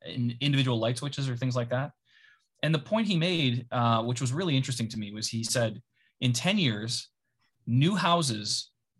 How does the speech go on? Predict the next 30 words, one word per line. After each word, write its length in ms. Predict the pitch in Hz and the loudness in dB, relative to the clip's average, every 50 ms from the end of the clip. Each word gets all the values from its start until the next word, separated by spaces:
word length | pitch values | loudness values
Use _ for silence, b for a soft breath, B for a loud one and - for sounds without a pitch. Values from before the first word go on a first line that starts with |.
| _ _ _ _ _ _ _ _ _ _ _ _ _ | _ _ _ _ _ _ _ _ _ _ _ _ _
when 180 | - 123 127 131 | 0 2 4 4
they're 220 | 135 143 165 185 | 6 4 4 2
built, 440 | 170 220 226 196 135 110 - - - - _ _ _ _ _ _ _ _ | 2 2 2 2 2 0 -2 -8 -16 -20 _ _ _ _ _ _ _ _
will 140 | - 127 127 | -2 2 2
not 180 | 131 127 135 143 | 4 4 4 4
have 180 | 156 151 143 | 2 2 2
light 200 | 131 123 113 117 | 2 0 -2 -2
switches." 460 | 117 - - - - - - - - - _ _ _ _ _ _ _ _ _ _ _ _ _ _ _ _ _ _ _ _ _ _ _ _ _ _ _ _ _ - | -4 -10 -14 -16 -18 -16 -16 -18 -18 -20 _ _ _ _ _ _ _ _ _ _ _ _ _ _ _ _ _ _ _ _ _ _ _ _ _ _ _ _ _ 0
And 280 | 127 127 127 120 120 - _ _ _ _ | 0 2 2 0 -2 -8 _ _ _ _
he, 180 | - 117 - _ _ | -18 -18 -18 _ _
he 160 | - - 123 | -8 -2 0
made 200 | 127 156 180 208 | 2 2 4 4
my 120 | 196 175 147 | 2 2 2
head 240 | 139 151 156 127 - | 2 2 0 0 -2
pop 260 | - 110 95 - - | -2 -2 -4 -4 -6
a 40 | 104 | -10
little 180 | 101 98 87 | -10 -10 -10
bit. 160 | 82 87 - - | -12 -12 -8 -4
I 80 | 107 | 0
was 200 | 123 135 123 120 | 2 2 2 4
not 340 | 127 135 143 156 139 - _ | 4 4 4 4 2 -2 _
prepared 540 | - 117 117 - 143 135 123 117 113 110 117 | -10 -10 -6 -2 0 2 2 2 0 -2 -6
to 80 | - 110 | -8 -8
hear 220 | - 123 127 120 | -4 -2 -2 -2
that. 200 | 98 90 87 82 - _ b b b b b b b b b b _ _ _ | -2 -4 -8 -12 -14 _ b b b b b b b b b b _ _ _
But 120 | - 151 139 | -4 -2 0
the 80 | 170 | 2
idea 400 | 151 156 143 139 160 220 240 233 | 2 2 2 2 2 0 0 2
was 340 | 165 127 117 113 113 117 - | 4 4 4 4 4 2 -2
that 200 | - 127 117 120 | -2 -2 -4 -4